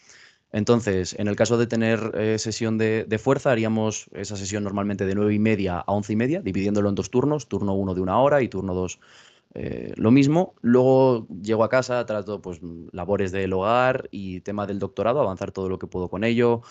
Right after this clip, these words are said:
con el resto de funciones que tengo y con todos los proyectos que voy sacando por ahí. Y luego por la tarde el entrenamiento, que suele ser normalmente a las cinco o seis de la tarde,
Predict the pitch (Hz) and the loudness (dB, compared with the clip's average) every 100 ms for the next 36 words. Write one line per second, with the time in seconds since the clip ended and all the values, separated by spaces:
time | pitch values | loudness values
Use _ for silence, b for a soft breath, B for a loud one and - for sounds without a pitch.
0 | B B - 95 90 90 98 95 98 90 | B B -6 -4 -2 -2 -4 -4 -4 -2
1 | 92 - 92 98 95 98 92 95 92 92 | -2 -4 -4 -2 -2 -2 -2 0 2 2
2 | 92 78 87 87 90 87 95 95 - 92 | 0 -2 -6 -6 -6 -2 -2 -2 -4 -6
3 | - - 90 92 92 90 90 120 180 b | -6 -6 -4 -2 -2 0 2 2 2 b
4 | b b b b _ _ 151 143 139 143 | b b b b _ _ 4 6 4 2
5 | 139 131 135 156 123 107 104 104 95 110 | 2 2 2 2 0 0 0 -2 -2 -6
6 | 95 98 101 104 113 104 101 98 101 107 | -6 -4 -2 0 0 0 -4 -4 -4 -2
7 | 104 101 98 117 120 110 107 98 104 101 | 0 0 -2 -2 0 0 0 0 -2 0
8 | 104 104 120 151 220 | 0 2 2 0 -2